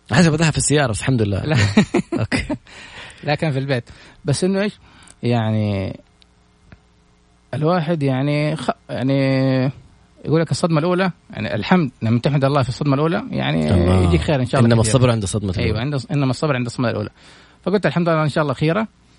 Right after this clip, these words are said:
Speaker 2: وقلت إن شاء الله يعني أتصدق يعني بنص راتبي إذا رجعت سليم معافى، لأنه كان في خ-، آه، إشكال أو في يعني شكوك في المستشفى إنه يكون في إصابة في العمود الفقري.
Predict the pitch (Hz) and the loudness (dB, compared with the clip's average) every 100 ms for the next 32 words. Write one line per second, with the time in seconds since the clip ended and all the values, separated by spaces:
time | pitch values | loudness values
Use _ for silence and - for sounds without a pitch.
0 | _ _ _ 151 135 139 131 131 127 123 | _ _ _ -2 2 2 2 2 0 0
1 | 135 131 131 135 127 120 110 110 107 101 | -2 -2 -2 0 0 0 0 0 -2 -4
2 | - - - - - 139 127 - 113 107 | -8 -16 -20 -16 -6 -2 -2 -2 0 0
3 | 107 104 110 120 - 123 139 139 151 113 | -2 -2 0 0 0 0 0 0 0 2
4 | 110 110 107 104 131 123 - 127 113 117 | 2 2 2 2 0 0 -2 0 2 2
5 | 110 110 143 147 156 156 151 143 151 - | 0 0 0 0 0 0 0 0 -2 0
6 | 117 117 113 - - - 165 131 139 110 | 0 0 0 -4 -8 -2 2 2 0 -2
7 | 110 - 123 110 110 107 110 127 - 170 | -2 0 0 0 0 -2 -4 -4 -2 -2
8 | - 123 120 - 160 - 160 127 127 156 | -2 -2 0 0 -2 0 0 0 0 0
9 | 139 139 127 147 131 120 117 117 107 117 | 0 0 0 0 0 -2 0 -2 -4 -6
10 | - | -8